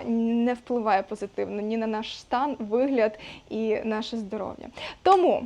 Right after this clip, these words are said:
кар'єра покращиться, бо мозок буде краще працювати, якщо ми кожні п'ять хв-, кожну годину, кажуть, е, науковці, вставати на п'ять хвилин. Або, ну, я розумію, мітинги, справи і все так далі, іноді це неможливо.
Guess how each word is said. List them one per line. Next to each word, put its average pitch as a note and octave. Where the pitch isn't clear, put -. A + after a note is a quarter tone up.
кар'єра C#4+
покращиться, C4+
бо A#3+
мозок C4+
буде A#3
краще A#3+
працювати, A3
якщо A#3
ми A#3+
кожні A#3
п'ять A#3
хв-, A3
кожну B3
годину, C4
кажуть, B3+
е, G#3
науковці, A#3+
вставати B3
на A3+
п'ять A#3
хвилин. G#3+
Або, C4
ну, C4
я A#3
розумію, A3
мітинги, A#3+
справи A3+
і A3+
все A#3
так A3
далі, B3
іноді A#3
це A#3
неможливо. A#3